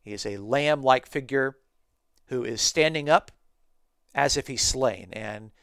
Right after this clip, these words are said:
the reader is supposed to hold both of those images together in their mind. He is someone who is standing up, having been raised from the dead, but also he's someone who has been slaughtered. He's been slain as a sacrificial lamb.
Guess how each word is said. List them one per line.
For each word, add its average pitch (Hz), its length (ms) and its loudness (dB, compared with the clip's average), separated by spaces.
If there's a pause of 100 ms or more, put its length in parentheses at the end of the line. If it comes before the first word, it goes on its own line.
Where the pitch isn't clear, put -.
(320)
the 120 100 -12
reader 127 240 -4
is 113 80 -2
supposed - 240 -4
to 120 60 -8
hold 120 260 -2
both 156 200 8
of 151 60 -8
those 139 200 0
images 127 600 -4 (220)
together 135 340 2
in 131 60 -2
their 123 100 -6
mind. 117 420 -2 (280)
He 135 140 -4
is 123 100 -2
someone 131 260 -4
who 127 60 -4
is 117 80 -2
standing 147 440 -2
up, - 180 2 (240)
having 143 260 -2
been 135 280 0 (180)
raised 139 480 4
from 135 180 -2
the 117 80 -4
dead, 170 460 4 (680)
but 143 100 0
also 139 260 6
he's 131 120 -4
someone 127 320 -4
who 127 120 -6
has 120 180 -2
been 113 200 -10
slaughtered. 117 540 2
He's 110 140 -12
been 110 160 -10
slain 131 540 -6 (380)
as 120 360 -2
a 117 140 -6
sacrificial 110 720 -6
lamb. 120 360 -6